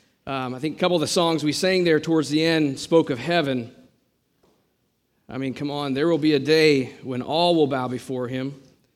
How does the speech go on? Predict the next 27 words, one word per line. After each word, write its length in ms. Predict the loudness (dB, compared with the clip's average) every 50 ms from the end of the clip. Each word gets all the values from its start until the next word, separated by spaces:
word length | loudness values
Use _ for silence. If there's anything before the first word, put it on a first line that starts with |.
| _ _ _ _ _ _ _ _ _
There 160 | 0 2 2
will 100 | 4 2
be 160 | 4 4 4 4
a 60 | 4
day 260 | 4 4 4 4 4
when 280 | 4 2 0 -2 -4 -4
death 540 | -2 0 2 2 2 0 -6 -12 -20 -20 -20 -20 _ _ _ _ _
will 160 | -12 -12 -8
be 200 | -6 -4 -4 -4
no 160 | -2 -4 -4
more. 400 | -4 -4 -4 -4 -4 -6 -8 -12 -16 -20 _ _ _ _ _ _ _ _ _ _ _ _ -18
Standing 420 | -8 -4 0 2 2 2 2 0
face 340 | -2 -2 2 2 2 2 0
to 100 | -4 -6
face 580 | -2 0 0 2 2 0 -2 -4 -8 -10 -12 -14 -18 _ _ _
with 160 | -8 -8 -8
he 360 | -8 -2 0 2 4 4 4 2
who 180 | 2 0 -2
died 520 | 0 0 2 2 2 4 4 4 2 0 -2 -10 -18 -20 -20 -14 _
and 240 | -8 -6 -4 -2 -2
rose 360 | 0 2 4 4 4 4 2
again, 360 | -2 -2 -2 -4 -4 -4 -6
holy, 540 | -8 -10 -8 -6 -4 -4 -2 -2 -2 -4 -6
holy 560 | -8 -8 -8 -8 -6 -6 -8 -8 -12 -14 -16 -20 _ _ _ _ _ _ _ _ _ _ _ _ _
is 180 | -12 -12 -10 -8
the 80 | -10
Lord. 340 | -10 -8 -10 -10 -12 -14 -16